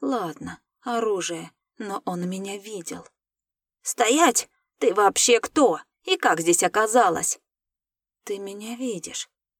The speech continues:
Почему ты меня видишь?» воскликнула я.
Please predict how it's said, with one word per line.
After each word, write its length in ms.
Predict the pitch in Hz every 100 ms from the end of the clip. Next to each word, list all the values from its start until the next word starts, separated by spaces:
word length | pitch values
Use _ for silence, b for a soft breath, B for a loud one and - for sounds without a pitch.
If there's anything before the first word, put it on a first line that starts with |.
| _ -
Почему 520 | 208 202 285 285 302
ты 140 | 233 190
меня 280 | 185 196
видишь?» 480 | 214 247 165 170 - _ _ _ _ -
воскликнула 720 | 208 202 - 190 - 185 185
я. 220 | 175 156